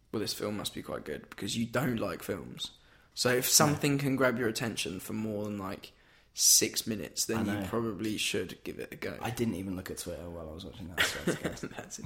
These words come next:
Speaker 2: <laughs> So, like, it must be good. Uh, the movie is Baby Driver. I know there's a lot of hype about it out there. Go and listen to someone else talk about it because, like I say, I'm
Speaker 1: Believe
Speaker 2: inept.
Speaker 1: the hype.
Speaker 2: But not only is it brilliant, it's really, really, uh,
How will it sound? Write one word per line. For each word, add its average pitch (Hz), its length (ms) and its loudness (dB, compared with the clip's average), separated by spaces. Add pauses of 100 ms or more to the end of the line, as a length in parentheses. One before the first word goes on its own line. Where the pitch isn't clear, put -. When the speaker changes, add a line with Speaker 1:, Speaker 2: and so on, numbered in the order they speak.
Speaker 2:
<laughs> - 100 -12
So, - 240 4 (360)
like, - 220 -8
it 123 120 -4
must 139 320 2
be 107 140 2
good. 95 240 -4 (420)
Uh, 123 160 6
the 151 140 4
movie 170 260 8
is 117 140 6
Baby 95 320 2
Driver. 98 400 0
I 98 100 0
know 107 180 -2
there's 95 200 -6
a 90 60 -6
lot 80 100 -2
of 87 80 -8
hype 92 300 -2
about 98 280 -2
it 101 80 -2
out 101 240 -2
there. 117 160 -2 (380)
Go 190 100 4
and 190 100 4
listen 180 200 2
to 175 60 -2
someone 170 180 2
else 180 180 0
talk 156 160 0
about 120 220 0
it 92 100 -2
because, 113 580 -4 (120)
like 139 140 -2
I - 20 -8
say, 143 320 2
I'm 113 140 2
Speaker 1:
Believe 120 120 6 (160)
Speaker 2:
inept. 190 200 0
Speaker 1:
the 156 80 -4
hype. 156 380 -6 (360)
Speaker 2:
But 117 420 2
not 160 220 4
only 151 240 8
is 139 140 6
it 92 100 2
brilliant, 101 420 0 (140)
it's 104 260 0
really, 135 380 4
really, 117 520 4
uh, 110 240 2